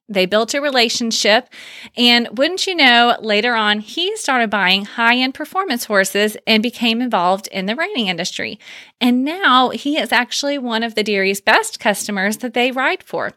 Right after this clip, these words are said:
or that Casey <laughs> rides for, I should say. So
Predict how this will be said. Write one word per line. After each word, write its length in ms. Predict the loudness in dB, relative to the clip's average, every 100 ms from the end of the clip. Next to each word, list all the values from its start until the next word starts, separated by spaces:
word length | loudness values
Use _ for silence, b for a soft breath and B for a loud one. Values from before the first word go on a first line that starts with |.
| -2
or 80 | 2
that 180 | 2 2
Casey 420 | 2 2 0 0
<laughs> 0 |
rides 300 | 0 -4 -6
for, 240 | -4 -4 -4
I 100 | -6
should 260 | -6 -10 -4
say. 240 | -4 -4 _ _ _ _ B B B B
So 520 | -6 2 4 4 0